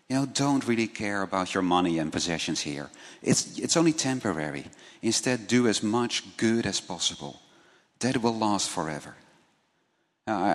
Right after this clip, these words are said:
I love this quote by Jim Elliot, who kind of gave up, uh, his life in the U S to go and be a missionary,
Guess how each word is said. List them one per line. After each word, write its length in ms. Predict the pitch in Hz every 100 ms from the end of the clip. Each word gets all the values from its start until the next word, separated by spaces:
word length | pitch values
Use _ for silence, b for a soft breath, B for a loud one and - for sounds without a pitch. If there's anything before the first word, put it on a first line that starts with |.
| 107
I 20 |
love 240 | 107 117
this 180 | - -
quote 400 | - 127 123 120
by 120 | 113
Jim 300 | 110 117 104
Elliot, 560 | 80 120 127 127 127 - B B B B
who 80 | 107
kind 160 | 110
of 140 | 101 -
gave 280 | 107 107 107
up, 280 | 104 -
uh, 340 | 101 92 92 92
his 200 | 98 -
life 280 | 101 101 -
in 80 | 101
the 100 | 92
U 140 | 90
S 140 | 92
to 100 | -
go 200 | 98 101
and 100 | 92
be 140 | 90 95
a 40 |
missionary, 640 | 92 95 - 95 90 90